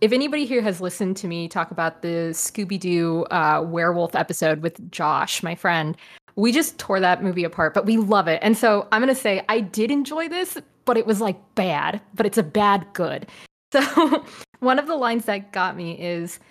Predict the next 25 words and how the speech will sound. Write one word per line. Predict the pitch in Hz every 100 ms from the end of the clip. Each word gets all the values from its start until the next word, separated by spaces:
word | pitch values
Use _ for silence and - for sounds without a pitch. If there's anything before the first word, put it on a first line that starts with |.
| _ -
there's | 208
a | 254
part | - 208 185
where | 185
Yetch | 180 170 - - - -
is | 185 185 180
telling | - 214 202 240
the | 214
zombies | 175 170 170 165 -
to |
get | 185 208
into | 233 240
their | 208
planes | 196 - 214 175 156 160 -
to | 208
go, | 185 175 175 170 175
like, | 147 -
fly | - 185
around | 247 254 254
the | 254
island | 294 262 180 156
and | 151
just, | 151 151 -
like, | - -
keep | - 214